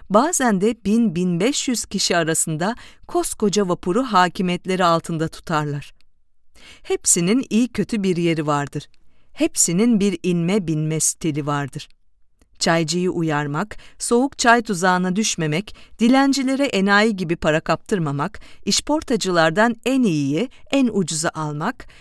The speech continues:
rüzgarın ve güneşin yönünü, vapur daha gideceği istikametin tersinde dururken hesaplamak, kışın açık güvertelerde sıcak baca girişlerinin yerlerini bilmek,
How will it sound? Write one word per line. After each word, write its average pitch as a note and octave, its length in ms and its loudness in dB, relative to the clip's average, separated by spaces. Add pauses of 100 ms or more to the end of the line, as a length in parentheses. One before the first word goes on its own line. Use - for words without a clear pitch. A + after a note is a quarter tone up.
(160)
rüzgarın D4+ 600 2
ve G#3+ 80 6
güneşin F#3+ 640 0
yönünü, D#3 440 -2 (300)
vapur G3+ 360 0
daha F3 200 0
gideceği F3 480 -2
istikametin F3 800 -2
tersinde E3 600 0
dururken E3+ 420 -4
hesaplamak, D3 760 -8 (440)
kışın F4 420 -2
açık - 320 -4
güvertelerde F3 880 2
sıcak G3+ 440 0
baca F3 260 -2
girişlerinin E3 720 -2
yerlerini D3 640 -2
bilmek, D3+ 480 -6